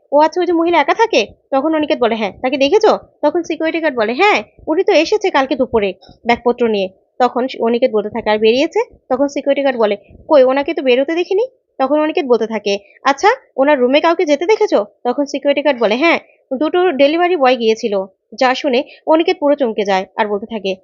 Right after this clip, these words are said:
"ওদের নাম রেজিস্টার করা আছে?" তখনই সিকিউরিটি গার্ড নাম দেখালে অনিকেত নাম দেখে বুঝে ফেলে আর বলতে থাকে, "এগুলো ফেক নাম, নিশ্চয়ই কিছু একটা হয়েছে।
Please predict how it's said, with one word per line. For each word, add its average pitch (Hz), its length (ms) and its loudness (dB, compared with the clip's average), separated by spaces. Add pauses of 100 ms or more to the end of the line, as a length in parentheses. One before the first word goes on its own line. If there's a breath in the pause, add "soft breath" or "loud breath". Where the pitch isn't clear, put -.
(140)
"ওদের 262 180 2
নাম 240 200 2
রেজিস্টার 294 380 2
করা 403 180 4
আছে?" 403 200 0 (280)
তখনই 349 300 0
সিকিউরিটি 349 440 -2
গার্ড 269 200 4 (240 loud breath)
নাম 294 240 4
দেখালে 392 440 0
অনিকেত 302 360 -2
নাম 262 200 2
দেখে 285 200 -2
বুঝে 233 240 -2
ফেলে 202 220 0 (120)
আর 233 120 0
বলতে 214 200 -2
থাকে, 220 160 -4
"এগুলো 254 220 2
ফেক 247 260 2
নাম, 196 160 -2 (460)
নিশ্চয়ই 359 440 2 (220 soft breath)
কিছু 339 200 0
একটা 381 180 -2
হয়েছে। 240 280 0